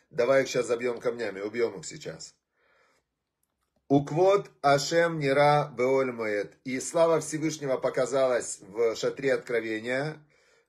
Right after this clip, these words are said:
всему, всему народу Израиля, всем бне Израиля. И сказал Бог Моше: «До каких пор будут они меня, э, з-, з-,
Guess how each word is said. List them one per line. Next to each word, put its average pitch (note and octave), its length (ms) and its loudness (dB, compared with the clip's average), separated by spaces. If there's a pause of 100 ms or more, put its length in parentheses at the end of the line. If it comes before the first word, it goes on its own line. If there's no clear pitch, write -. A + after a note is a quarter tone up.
(120)
всему, E3 580 -4
всему D3+ 320 -2
народу C#3 360 0
Израиля, G#2+ 400 0
всем B2+ 260 -6
бне B2 180 -6
Израиля. G#2 360 -4
И G#2+ 40 -6
сказал E3+ 400 2
Бог E3+ 280 0
Моше: D3 500 0 (720)
«До E3 240 0
каких F3 440 0
пор F#3+ 220 2
будут E3 380 -2
они D3+ 260 0
меня, C#3+ 720 0 (280)
э, A2+ 340 6 (360)
з-, F#2+ 440 -14
з-, - 160 -20